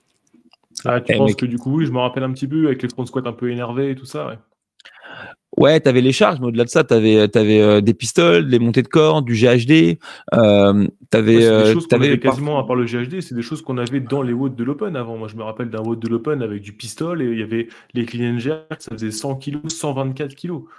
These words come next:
Speaker 1: Moi, je suis resté coincé sous cette barre à cent vingt-quatre kilos et j'ai vu toutes les étoiles de la planète et j'ai droppé la barre, hein.
Speaker 2: <laughs> Ça, c'est complètement, euh, c'est complètement possible. Mais je pense, non, je, ce que je voulais dire par là, c'est que les, le format des anciens watts d'écart,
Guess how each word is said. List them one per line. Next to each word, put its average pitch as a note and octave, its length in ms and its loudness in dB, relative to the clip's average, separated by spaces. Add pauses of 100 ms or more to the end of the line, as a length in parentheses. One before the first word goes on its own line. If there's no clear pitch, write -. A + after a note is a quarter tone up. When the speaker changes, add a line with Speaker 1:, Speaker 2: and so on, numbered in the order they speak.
(320)
Speaker 1:
Moi, A2+ 80 -8
je A2 80 -12
suis - 100 -6
resté G#2+ 280 -6
coincé D#3 420 -6
sous C3+ 100 -10
cette B2+ 140 -10
barre B2+ 160 -4
à A#2+ 40 -6
cent B2 120 -12
vingt-quatre A#2 320 -8
kilos E3+ 280 0
et - 60 -2
j'ai A#2+ 60 -2
vu A#2 100 -8
toutes - 180 -8
les - 140 0
étoiles C3+ 200 -8
de C3 60 -6
la A#2 120 -4
planète C#3 360 -4
et B2 40 -4
j'ai A2+ 100 -10
droppé A2 220 -2
la C3+ 100 -2
barre, D3+ 160 -6
hein. C3+ 180 -10
Speaker 2:
<laughs> - 60 -2 (1300)
Ça, - 160 0
c'est C3 180 0
complètement, B2 500 4
euh, A2 100 6
c'est A#2+ 180 0
complètement B2+ 400 2
possible. C#3+ 420 2 (320)
Mais A#2+ 120 4
je A#2 60 -4
pense, E3 200 -2
non, E3 120 2
je, - 120 -6
ce - 100 -4
que C#3 60 4
je A#2+ 60 2
voulais C#3 120 6
dire C#3+ 200 0
par C#3+ 140 2
là, D#3+ 140 0
c'est C3 140 -6
que - 100 0
les, A#2 260 4
le A#2+ 140 4
format D3 360 2
des B2 240 2
anciens C3+ 260 2
watts C3+ 260 2
d'écart, C3+ 520 2